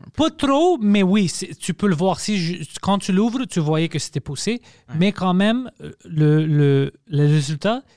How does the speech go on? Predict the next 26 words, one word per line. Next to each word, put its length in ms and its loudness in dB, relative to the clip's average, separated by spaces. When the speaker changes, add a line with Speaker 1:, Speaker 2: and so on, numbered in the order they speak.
Speaker 2:
était 300 -6
excellent. 560 -2
Le 60 2
Speaker 1:
Ouais. 60 2
Speaker 2:
monde 240 2
commençait 320 0
à 60 0
sentir, 520 -2
retourner, 420 2
puis 80 -6
t'es 100 -4
comme, « 180 -6
What 60 -6
the 0 -
fuck ? 120 -12
What 140 -14
is 120 -20
a 80 -20
pizza ? » 240 -20
Puis 120 0
pour 200 0
moi, 220 2
ça, 160 -4
c'était, 500 -6
j'ai 240 -2
gagné. 440 -2